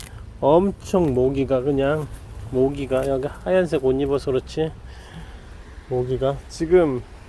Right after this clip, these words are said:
보세요. 썬데이, 오, 세 시 이십 분, 구월 오 일. 갑자기 이 전화기, 아이고, 이거 풀이에요.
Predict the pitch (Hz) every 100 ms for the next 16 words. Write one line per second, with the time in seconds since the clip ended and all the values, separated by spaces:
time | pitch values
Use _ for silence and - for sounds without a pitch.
0 | - - - - - 143 151 147 190 -
1 | - - - - - - - - - -
2 | - - - - - - - 185 202 208
3 | 208 190 127 110 - - - - - -
4 | - - - - - 127 131 147 147 117
5 | - - - - - 190 190 180 175 175
6 | - 165 135 123 160 160 143 151 151 120
7 | 110 - - - - - - - - -
8 | 151 - 196 185 170 170 151 156 151 -
9 | - - 160 175 180 170 160 156 151 123
10 | 127 117 113 - - - - - - 123
11 | 113 - 165 165 131